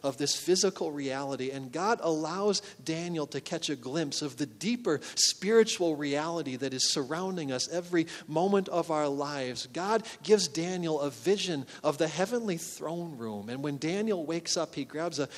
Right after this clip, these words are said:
a pencil and a piece of paper, and he starts writing down what he saw in this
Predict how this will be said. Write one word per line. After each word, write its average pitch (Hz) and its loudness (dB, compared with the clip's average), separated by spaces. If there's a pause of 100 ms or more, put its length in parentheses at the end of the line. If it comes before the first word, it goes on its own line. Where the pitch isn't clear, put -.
(100)
a 135 -2
pencil 175 -2
and 131 -2
a 123 -4
piece 175 -2
of 143 -2
paper, 151 -4
and 135 -4
he 139 -4
starts 135 -4
writing 160 -2 (240)
down 156 -2
what 135 0
he 127 -6
saw 156 2 (220)
in 143 -4
this 135 -4